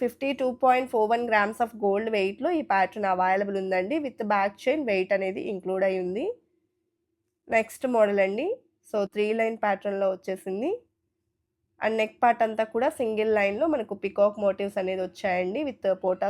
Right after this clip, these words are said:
స్టోన్ ఫినిషింగ్. సైడ్ బ్రోచెస్ ఆనెక్స్ స్టోన్‌తో ఫ్లవర్ ఫినిషింగ్ ఇచ్చారండి. And లాకెట్‌లో పీకాక్ డిజైన్ ఇచ్చారు. ఫిఫ్టీ వన్ పాయింట్ జీరో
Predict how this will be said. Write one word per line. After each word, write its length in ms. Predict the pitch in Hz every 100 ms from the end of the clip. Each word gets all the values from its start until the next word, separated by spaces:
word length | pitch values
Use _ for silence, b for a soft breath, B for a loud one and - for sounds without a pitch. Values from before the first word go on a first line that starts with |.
| 208
స్టోన్ 240 | 208 202
ఫినిషింగ్. 460 | 196 175 185 285 453 - _ _ _ _ _
సైడ్ 280 | - 220 226 220
బ్రోచెస్ 420 | 208 214 262 269 233
ఆనెక్స్ 300 | 196 214 214
స్టోన్‌తో 380 | - 208 202 240 311
ఫ్లవర్ 280 | - 190 208
ఫినిషింగ్ 400 | 214 202 202 202 190
ఇచ్చారండి. 560 | - 196 185 180 254 381 - _ _ _ _ _ _ _ _ _
And 200 | - 220 214
లాకెట్‌లో 500 | 202 208 226 240 277 302
పీకాక్ 360 | 233 - 214 202
డిజైన్ 340 | 196 196 185 196
ఇచ్చారు. 440 | - - 190 190 320 480 _ -
ఫిఫ్టీ 280 | 226 - 262
వన్ 160 | 240 226 226
పాయింట్ 280 | 226 233 220
జీరో 160 | 208